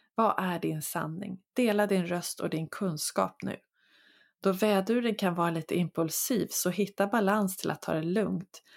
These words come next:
Lite mer eftertanke också. Chakrat är kronchakrat. Mantra är jag är i balans. Kroppen påverkas just nu främst i njurar, urinvägar,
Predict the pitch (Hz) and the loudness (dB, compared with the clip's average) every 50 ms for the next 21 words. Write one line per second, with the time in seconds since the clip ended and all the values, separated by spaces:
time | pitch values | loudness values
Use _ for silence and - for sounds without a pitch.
0 | - _ _ - 190 202 190 - - 196 190 175 156 - - - 175 - - - | -20 _ _ 0 0 0 2 2 2 4 4 4 2 2 0 0 -2 -2 -4 -6
1 | - 160 - - 214 220 214 196 190 - - - - - - - - - 185 185 | -6 -6 -2 0 0 2 2 2 0 -2 -6 -6 -8 -10 -8 -6 -6 -6 -8 -10
2 | _ _ _ _ _ _ _ _ _ _ - - - 277 277 277 - - - 254 | _ _ _ _ _ _ _ _ _ _ -2 0 2 2 2 0 -2 -2 0 0
3 | 247 240 - - - 156 147 139 147 - - - 196 190 165 165 175 170 - - | 0 0 -2 -4 -4 -4 -4 -4 -6 -10 -6 -4 -2 -2 -2 -4 -6 -6 -4 -2
4 | - 214 - - - - - - - - _ - - _ _ _ _ _ _ _ | -2 -2 -4 -8 -12 -12 -12 -12 -12 -14 _ -20 -20 _ _ _ _ _ _ _
5 | _ _ _ _ _ _ _ _ _ 180 185 202 226 247 254 247 254 - - 226 | _ _ _ _ _ _ _ _ _ 2 4 4 4 4 2 0 0 0 0 0
6 | - - 170 165 160 160 156 - 165 151 - 180 180 180 180 175 170 - - 160 | 2 2 2 2 0 0 -2 -2 -2 0 0 0 0 0 0 -2 -4 -4 -2 -2
7 | 165 156 156 156 160 156 - 170 185 202 190 - - - - - - - - - | 0 0 0 -2 -2 -2 -2 -2 -2 -2 -2 -4 -6 -8 -12 -12 -12 -12 -14 -16
8 | _ _ _ _ _ _ _ - - - - - _ _ _ _ _ - - 262 | _ _ _ _ _ _ _ -20 -20 -20 -20 -20 _ _ _ _ _ -2 0 0
9 | 285 285 - - 254 254 240 240 - - 240 196 175 165 170 185 180 180 175 - | 0 0 0 0 0 0 2 0 -2 -2 0 0 0 0 0 0 -2 -2 -4 -2
10 | - 180 175 180 - - - - - _ _ _ _ _ _ _ _ _ - 170 | 0 0 0 0 -2 -4 -8 -10 -14 _ _ _ _ _ _ _ _ _ -6 -2
11 | 180 196 196 185 - - - - 175 170 160 160 160 - - - 156 160 151 151 | 0 2 2 2 0 -4 -2 -2 -2 0 0 -2 -4 -6 -4 -2 0 0 0 -2
12 | 151 - - - 165 170 180 202 208 220 208 190 185 180 180 185 190 196 190 - | -4 -4 -4 -2 2 2 4 4 4 4 2 2 0 0 0 2 2 2 2 2
13 | - 208 208 208 208 196 175 165 156 165 156 156 156 151 - - 123 - - 190 | 2 2 4 4 4 2 2 0 0 0 0 0 -2 -2 -2 -2 -2 -2 -4 -6
14 | - | -10